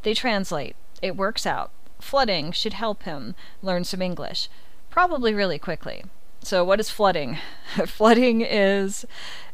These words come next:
in this context, it is where you have dropped someone into a school setting where they speak a language that isn't the one they're hearing at school. In this particular case, this child spoke Spanish only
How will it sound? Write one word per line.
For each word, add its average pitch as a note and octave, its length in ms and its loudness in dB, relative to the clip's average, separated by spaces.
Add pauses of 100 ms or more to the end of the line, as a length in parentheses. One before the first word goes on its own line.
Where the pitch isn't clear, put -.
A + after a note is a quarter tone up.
(160)
in F#3+ 200 2
this F#3+ 200 0
context, F3+ 920 -2
it E3 160 -2
is F3+ 180 -2
where G3 260 2
you F#3+ 380 0
have F3+ 300 0
dropped A#3 360 2
someone G#3 460 0
into G#3 760 0
a F3 140 -2
school F3+ 720 0 (360)
setting E3 680 0
where E3 680 0
they F#3+ 280 0
speak - 340 -2
a G3 60 0
language F3 520 0
that E3 220 0
isn't E3+ 420 -2
the E3+ 100 2
one D#3 260 0
they're D3+ 100 0
hearing D3 540 -2
at B2+ 240 -4
school. C3+ 540 -4
In D3+ 200 -2
this C#3+ 140 -4
particular F#3+ 580 -2
case, F#3 320 -4
this E3+ 360 -4 (300)
child F3 440 2
spoke - 320 -4
Spanish F#3 500 -2
only F#3+ 480 0